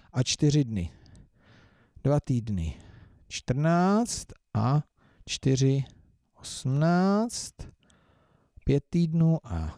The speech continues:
jeden den. A teď vás nechám chvíli počítat. Ukažte.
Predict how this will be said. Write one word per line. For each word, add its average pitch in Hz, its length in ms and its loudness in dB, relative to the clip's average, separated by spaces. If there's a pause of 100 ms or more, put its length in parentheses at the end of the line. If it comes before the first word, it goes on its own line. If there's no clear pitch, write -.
jeden 139 360 0
den. 165 260 0
A 110 60 -6
teď 113 220 -4
vás 120 240 0
nechám 120 340 -4
chvíli 98 320 -4
počítat. 160 640 0 (2250)
Ukažte. 147 600 -2